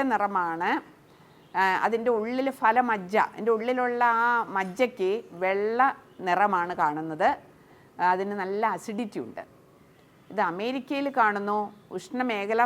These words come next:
പ്രദേശങ്ങളിൽ കാണുന്നു, ഇന്ത്യയിലും ഇത് കണ്ടുവരുന്നുണ്ട്. ഇതിൻ്റെ ഔഷധ ഗുണം എന്താണെന്ന് വെച്ച് കഴിഞ്ഞാൽ, ഇതിന് ആൻറ്റി ഓക്സിഡൻ്റ് ഗുണങ്ങൾ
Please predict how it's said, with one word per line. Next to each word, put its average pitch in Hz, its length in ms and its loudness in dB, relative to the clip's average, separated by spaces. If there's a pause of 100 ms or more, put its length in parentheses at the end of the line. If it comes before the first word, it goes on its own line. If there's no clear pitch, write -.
പ്രദേശങ്ങളിൽ 214 640 -4
കാണുന്നു, 185 300 -4 (120)
ഇന്ത്യയിലും 233 460 -4 (160)
ഇത് 185 160 -4
കണ്ടുവരുന്നുണ്ട്. 127 680 -4 (1000)
ഇതിൻ്റെ 285 200 0 (120)
ഔഷധ 294 260 -2 (100)
ഗുണം 294 220 2
എന്താണെന്ന് 226 360 0
വെച്ച് 220 140 -8
കഴിഞ്ഞാൽ, 196 280 -4
ഇതിന് 196 180 -6 (140)
ആൻറ്റി 247 300 -4 (220)
ഓക്സിഡൻ്റ് 240 640 -2 (340)
ഗുണങ്ങൾ 208 380 -2